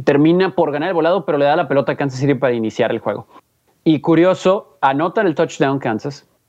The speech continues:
y viene, eh, bueno, falla el punto extra Harrison Butker, pero cuando Cleveland va y anota un gol de campo,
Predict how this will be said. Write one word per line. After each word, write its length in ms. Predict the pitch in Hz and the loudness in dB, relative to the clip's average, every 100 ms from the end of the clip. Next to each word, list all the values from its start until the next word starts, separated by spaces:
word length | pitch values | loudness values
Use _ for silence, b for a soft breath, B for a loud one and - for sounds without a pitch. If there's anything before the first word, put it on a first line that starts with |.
| _ _ _ _ | _ _ _ _
y 480 | 160 160 175 196 196 _ _ | 4 6 6 4 0 _ _
viene, 840 | 131 147 156 170 185 185 190 196 _ _ _ _ _ | 0 4 4 2 0 0 -2 -6 _ _ _ _ _
eh, 240 | - 143 139 | 2 4 4
bueno, 180 | 139 135 | 0 -2
falla 240 | 135 147 | 0 0
el 100 | 143 | -2
punto 260 | 127 143 139 | -2 0 2
extra 380 | 135 - 143 123 | 2 2 0 0
Harrison 300 | 131 131 110 | -2 -2 -2
Butker, 300 | 113 123 123 b _ _ _ _ _ _ | -2 -4 -6 b _ _ _ _ _ _
pero 480 | - 208 208 185 - _ _ _ _ _ | 0 2 2 0 -4 _ _ _ _ _
cuando 300 | 202 190 185 | 0 0 -2
Cleveland 460 | 226 285 339 269 | 0 2 2 2
va 340 | 190 165 - _ _ _ | 0 -2 -4 _ _ _
y 160 | 196 196 | 2 2
anota 420 | 185 185 220 - | 2 -2 -4 0
un 140 | 294 240 | 2 2
gol 180 | 233 | 2
de 140 | 208 185 | 0 -2
campo, 560 | 165 143 139 170 202 | 0 -2 0 -4 -4